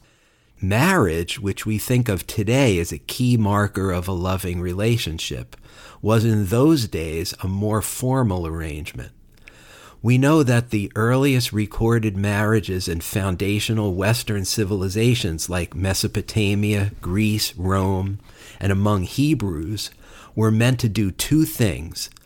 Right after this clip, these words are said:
Number one, secure alliances, and number two, produce offspring. By contrast, courtly love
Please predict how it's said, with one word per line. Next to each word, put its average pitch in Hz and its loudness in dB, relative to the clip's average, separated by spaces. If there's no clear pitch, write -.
Number 104 -2
one, 98 0
secure 113 -2
alliances, 101 -2
and 95 -4
number 92 -4
two, 98 0
produce 98 -4
offspring. - -6
By 101 0
contrast, 104 -2
courtly 120 0
love 85 -4